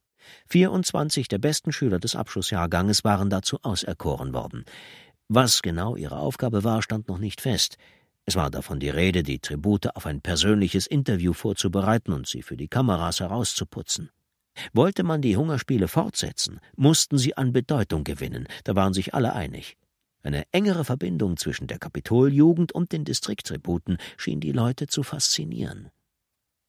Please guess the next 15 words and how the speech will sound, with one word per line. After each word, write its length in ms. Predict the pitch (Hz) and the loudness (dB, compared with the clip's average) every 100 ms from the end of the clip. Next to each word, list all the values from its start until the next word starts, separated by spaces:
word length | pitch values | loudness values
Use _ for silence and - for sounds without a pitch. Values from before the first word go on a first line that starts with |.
| _ _ _ _ _ _ _ | _ _ _ _ _ _ _
Schwarze 400 | - 135 127 - | 2 2 2 -2
Fahnen 400 | - 117 113 104 | -2 0 2 0
zierten 340 | - 98 - 90 | 0 -4 -4 -4
den 140 | 90 | -2
Eingang 400 | - 90 85 92 | 2 2 2 0
des 160 | 92 - | -2 -4
Gewölbegangs, 720 | 92 104 95 92 101 101 - | -2 2 2 0 0 0 -2
durch 180 | 69 - | -6 -6
den 160 | 76 | -8
Coriolanus 720 | 76 85 80 78 87 87 87 | -4 -2 0 2 2 2 0
in 140 | - 90 | -2 -4
die 100 | 80 | -2
Heavensby 480 | 92 85 82 - 78 | -2 -2 -4 -2 -4
Hall 240 | 76 85 | -2 -2
gelangte, 460 | 87 90 98 - | 0 0 0 0